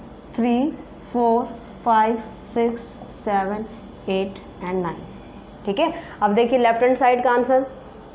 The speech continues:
ये set आ रहा है, same to same ये सेट आ रहा है, इसका मतलब आपके पास left hand साइड equal to right hand side हो जाएगा। चलो number fifth दे रखा है आपके पास,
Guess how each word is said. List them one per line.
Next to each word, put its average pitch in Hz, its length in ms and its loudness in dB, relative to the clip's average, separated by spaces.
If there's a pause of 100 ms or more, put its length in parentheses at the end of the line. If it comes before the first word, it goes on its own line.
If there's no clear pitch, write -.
(100)
ये 220 180 6
set 262 240 6
आ 269 100 10
रहा 269 120 10
है, 302 160 2 (200)
same 233 240 4
to 226 100 2
same 220 200 4
ये 190 80 2
सेट 185 100 -4
आ 165 40 -4
रहा 165 180 -12
है, - 180 -16 (320)
इसका 190 240 2
मतलब 214 160 4
आपके 220 180 2
पास 226 220 4
left 190 200 2
hand 214 140 2
साइड 220 300 0 (340)
equal 196 340 0
to 302 160 2 (560)
right 180 240 -2
hand 165 200 -6
side 165 240 -8
हो 165 60 -10
जाएगा। 160 240 -12 (520)
चलो 262 100 2
number 277 180 6
fifth 285 200 2
दे 254 160 8
रखा 254 180 4
है 254 60 4
आपके 254 120 -2
पास, 285 300 0